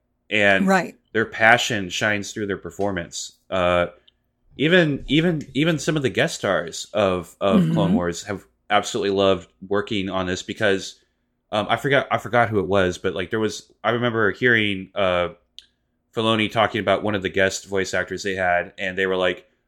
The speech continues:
Speaker 1: "I've done a lot of voice work on other productions before. I've never felt this much passion on,
Speaker 2: Mm-hmm.
Speaker 1: on a recording studio before." So that's a, that's a, I think he was talking about Jim Cummings, actually. Um,
Speaker 2: Oh,
Speaker 1: I,
Speaker 2: possibly.
Speaker 1: um, and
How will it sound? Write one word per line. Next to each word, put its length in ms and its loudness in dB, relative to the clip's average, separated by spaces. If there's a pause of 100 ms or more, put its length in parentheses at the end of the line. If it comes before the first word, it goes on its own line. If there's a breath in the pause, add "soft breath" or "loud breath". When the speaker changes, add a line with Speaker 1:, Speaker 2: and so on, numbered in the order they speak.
Speaker 1:
"I've 220 4
done 160 4
a 60 0
lot 160 4
of 80 -2
voice 280 0
work 360 -2
on 100 -4
other 180 -2
productions 460 -4
before. 420 -6
I've 200 0
never 280 -4
felt 540 -6 (460)
this 160 -6
much 220 -6
passion 600 -2
on, 380 -4 (160)
Speaker 2:
Mm-hmm. 400 4 (100)
Speaker 1:
on 140 -2
a 40 -2
recording 440 -2
studio 360 -2
before." 420 -8
So 480 -2 (440)
that's 220 2
a, 300 4 (100)
that's 200 0
a, 160 2
I 40 4
think 160 -2
he 40 0
was 120 -2
talking 180 -2
about 160 -2
Jim 180 -6
Cummings, 360 -6
actually. 380 -10 (520)
Um, 320 0
Speaker 2:
Oh, 80 4
Speaker 1:
I, 100 8
Speaker 2:
possibly. 420 0
Speaker 1:
um, 500 4
and 260 0